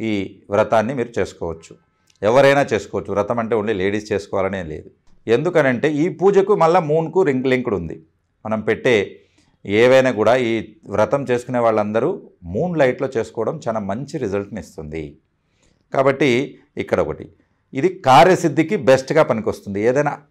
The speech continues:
కార్యము సిద్ధించాలి అని అంటే అబ్స్టకల్స్ ఉండకూడదు. పని ఒకసారి స్టార్ట్ అయితే అలాగే వెళ్తూ ఉండాలి. అంతేగాని అబ్స్టకల్స్ వచ్చి మధ్యలో ఆగిపోయింది అనుకోండి, అప్పుడు మళ్ళీ మనము back to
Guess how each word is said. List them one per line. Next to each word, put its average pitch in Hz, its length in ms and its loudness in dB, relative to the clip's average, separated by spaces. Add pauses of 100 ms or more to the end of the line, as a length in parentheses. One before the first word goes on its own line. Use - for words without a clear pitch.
(120)
కార్యము 143 540 4
సిద్ధించాలి 139 640 2
అని 139 100 0
అంటే 139 180 -2
అబ్స్టకల్స్ 165 520 0
ఉండకూడదు. 101 360 -2
పని 127 380 -2
ఒకసారి 127 400 0
స్టార్ట్ 135 300 2
అయితే 135 400 -2 (300)
అలాగే 160 500 4
వెళ్తూ 143 320 2
ఉండాలి. 135 380 2 (680)
అంతేగాని 147 400 0
అబ్స్టకల్స్ 170 580 0
వచ్చి 160 200 -2
మధ్యలో 147 300 2
ఆగిపోయింది 151 460 4
అనుకోండి, 110 560 0 (440)
అప్పుడు 110 600 0 (220)
మళ్ళీ 120 240 4
మనము 120 540 -2 (300)
back 107 360 4
to 127 60 -4